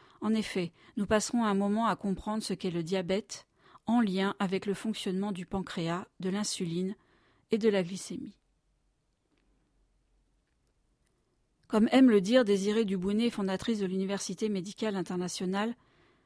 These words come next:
nous avons tous envie instinctivement de sucre et de manger du fruit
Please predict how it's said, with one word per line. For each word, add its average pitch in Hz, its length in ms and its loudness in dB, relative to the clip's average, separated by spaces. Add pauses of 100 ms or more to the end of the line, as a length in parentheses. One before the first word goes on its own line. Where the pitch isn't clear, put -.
(400)
nous 208 140 0
avons 226 220 4
tous 285 240 0
envie 233 340 0
instinctivement 226 800 0
de 190 120 0
sucre - 480 -6 (540)
et 208 80 2
de 202 120 2
manger 202 340 0
du 180 140 -6
fruit - 400 -10